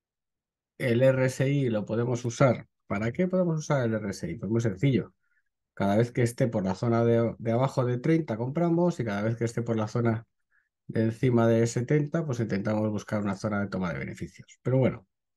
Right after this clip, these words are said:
de momento le, es una de las valores que incorporamos que nos parece súper interesante, ¿vale? Esta capa dos inteligente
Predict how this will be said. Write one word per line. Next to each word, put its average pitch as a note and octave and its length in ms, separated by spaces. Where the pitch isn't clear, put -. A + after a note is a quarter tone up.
de A2+ 120
momento D#3+ 640
le, A2 520
es - 400
una C3 460
de A2+ 220
las B2+ 360
valores C3+ 720
que - 100
incorporamos A2 600
que A2+ 120
nos F#2+ 80
parece A2+ 320
súper D3 420
interesante, A2 720
¿vale? B2 140
Esta C3+ 180
capa A#2+ 240
dos A#2+ 140
inteligente B2+ 680